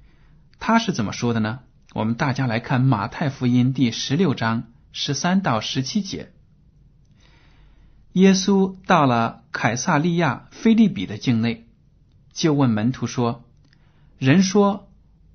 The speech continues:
我人子是谁？”他们说：“有人说是施洗的约翰，有人说是以利亚，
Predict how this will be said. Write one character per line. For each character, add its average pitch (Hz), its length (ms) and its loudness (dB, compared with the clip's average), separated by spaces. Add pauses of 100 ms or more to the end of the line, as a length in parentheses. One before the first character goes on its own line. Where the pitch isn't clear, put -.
(640)
我 123 260 4
人 127 300 4
子 113 220 -8
是 - 180 -6
谁？” 113 400 -6 (1200)
他 123 140 0
们 123 100 2
说 123 420 -4 (540)
：“有 147 220 6
人 185 160 6
说 233 200 2
是 139 360 0
施 240 240 0
洗 123 200 -2
的 117 140 -2
约 175 220 2
翰， 185 400 -4 (440)
有 135 200 2
人 139 160 4
说 190 200 0
是 156 300 -2
以 123 200 0
利 170 160 2
亚， 113 260 -4